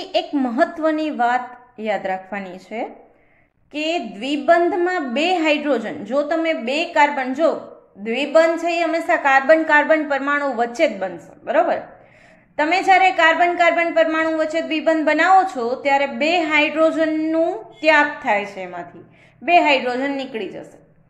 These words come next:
બરાબર? પણ આપણે વાત કરીએ નંબર એક, મિથેન. મિથેનમાં તો કાર્બન એક જ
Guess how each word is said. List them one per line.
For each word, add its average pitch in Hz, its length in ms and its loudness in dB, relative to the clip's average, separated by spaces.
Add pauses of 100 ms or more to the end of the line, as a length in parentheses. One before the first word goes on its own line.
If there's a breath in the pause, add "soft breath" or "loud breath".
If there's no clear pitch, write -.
(120)
બરાબર? 330 320 0 (540 soft breath)
પણ 403 160 6
આપણે 403 300 2
વાત 311 400 2
કરીએ 392 280 0
નંબર 359 380 6
એક, - 400 0
મિથેન. 262 500 -4 (260)
મિથેનમાં 277 560 -4
તો 330 100 4
કાર્બન 311 460 4
એક 349 240 0
જ 370 140 4